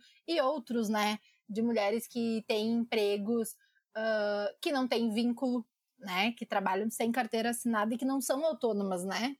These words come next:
Mas que têm vínculos trabalhistas muito precários, que não dão conta da licença maternidade.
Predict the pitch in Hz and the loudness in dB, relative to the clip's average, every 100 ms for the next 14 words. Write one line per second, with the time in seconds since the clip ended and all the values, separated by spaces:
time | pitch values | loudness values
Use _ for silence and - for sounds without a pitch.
0 | - 226 208 - 226 - 220 226 247 214 | -6 -4 -4 -6 -6 -2 0 0 0 0
1 | 226 269 247 240 226 226 220 - 233 233 | -2 -2 -4 -2 0 0 -2 -2 0 0
2 | 240 - 240 233 247 - 247 240 233 - | 0 -2 -6 -2 0 2 0 0 -4 -4
3 | 226 226 226 220 233 226 233 226 214 - | -2 0 -2 -2 -2 0 -2 -4 -4 -6
4 | 214 - 214 208 202 208 208 233 226 202 | -8 -4 -6 -4 -6 -2 0 2 0 -4